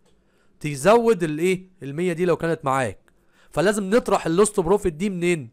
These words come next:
يبقى ناقص تاني، وكأنك دفعتها بس انت ما دفعتهاش.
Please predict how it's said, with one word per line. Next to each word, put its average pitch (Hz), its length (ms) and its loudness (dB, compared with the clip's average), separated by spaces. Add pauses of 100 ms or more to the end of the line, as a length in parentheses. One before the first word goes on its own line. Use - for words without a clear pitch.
يبقى 131 200 -8
ناقص 180 320 -4
تاني، 120 320 -8 (520)
وكأنك 233 460 2
دفعتها 208 580 4
بس 156 180 0
انت 240 140 0
ما 226 80 4
دفعتهاش. 180 880 0